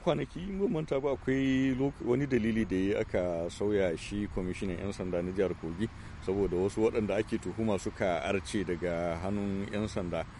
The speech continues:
To, ba mamaki irin wannan fargabar ya nuna kenan yanzu mutane za su ɗauka kamar an ɗauki matakin hana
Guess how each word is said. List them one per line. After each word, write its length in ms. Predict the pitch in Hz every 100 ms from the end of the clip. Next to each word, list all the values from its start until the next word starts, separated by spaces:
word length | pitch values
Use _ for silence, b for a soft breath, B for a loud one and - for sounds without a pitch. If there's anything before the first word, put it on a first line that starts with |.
| B B -
To, 280 | 90 90 87 - -
ba 120 | 117
mamaki 380 | 120 107 110 117
irin 240 | 110 113
wannan 240 | 104 107 101
fargabar 460 | 95 87 90 98 90 - B B -
ya 140 | 95
nuna 260 | 135 156 131
kenan 540 | - 98 110 127 127 - -
yanzu 240 | 95 98
mutane 340 | 117 123 127 107
za 120 | 110
su 80 | 107
ɗauka 280 | 98 101 101 -
kamar 200 | 92 98
an 160 | 104 110
ɗauki 300 | 101 - 95
matakin 560 | 95 95 98 90 98 95 98
hana 240 | 98 87